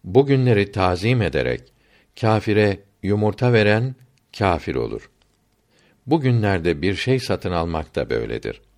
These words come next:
Her zaman aldığını satın alırsa kâfir olmaz. Bezzaziye fetvasında diyor ki, Nevruz günü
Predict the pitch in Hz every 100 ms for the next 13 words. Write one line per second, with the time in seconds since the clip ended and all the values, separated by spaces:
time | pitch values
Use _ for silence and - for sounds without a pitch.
0 | _ _ _ - 160 135 104 87 87 82
1 | 95 82 90 80 78 - 85 - 82 71
2 | 95 117 131 143 - _ _ _ - 104
3 | 85 92 69 65 53 57 - - _ _
4 | _ _ _ _ _ _ _ _ _ 107
5 | 131 117 139 139 131 139 151 156 107 -
6 | 95 87 - 90 82 78 92 123 120 123
7 | 131 - _ _ _ _ _ _ 101 123
8 | 127 131 156 101 80 71 95